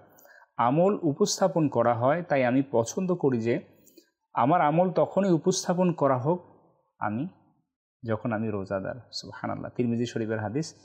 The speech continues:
যেন রোজার বরকতে আল্লাহ পাকের রহমতের নদীর জোয়ার আসে।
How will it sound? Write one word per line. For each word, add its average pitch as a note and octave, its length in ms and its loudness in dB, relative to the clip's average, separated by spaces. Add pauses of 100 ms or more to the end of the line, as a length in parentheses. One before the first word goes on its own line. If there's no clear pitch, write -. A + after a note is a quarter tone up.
(320)
যেন C3 240 2
রোজার C#3+ 500 4
বরকতে D3+ 520 2
আল্লাহ D3 300 4
পাকের F3 420 2
রহমতের C#3+ 640 2
নদীর C3+ 420 4
জোয়ার A2 340 2
আসে। G2 420 -4